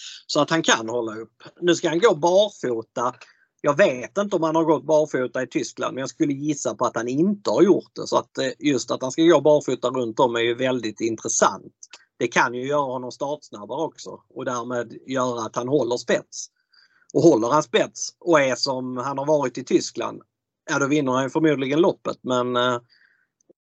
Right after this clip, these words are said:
just det, det som skaver är att alla tror på honom den omgången, så att procenten kommer att gå upp väldigt mycket. Det är han och Black Mission i inledningen.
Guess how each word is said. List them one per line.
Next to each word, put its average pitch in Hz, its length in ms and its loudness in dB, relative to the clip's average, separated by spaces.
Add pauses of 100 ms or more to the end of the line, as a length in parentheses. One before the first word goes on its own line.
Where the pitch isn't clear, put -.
just 170 360 6
det, 185 120 6
det 185 200 4
som 180 160 2
skaver 156 520 4
är 151 120 4
att 139 140 -4
alla 139 560 2 (140)
tror 139 200 2
på 131 160 -6
honom 135 300 -2
den 147 180 2
omgången, 120 520 -4
så 143 100 -2
att - 240 -4
procenten 127 500 -2
kommer 123 320 2
att 127 80 -4
gå 160 60 2
upp 147 180 2
väldigt 135 480 0
mycket. 180 360 -2 (160)
Det 160 120 4
är 147 60 8
han 143 320 4
och 127 360 0
Black 143 420 -2
Mission 127 500 0
i 131 80 -2
inledningen. 113 640 -4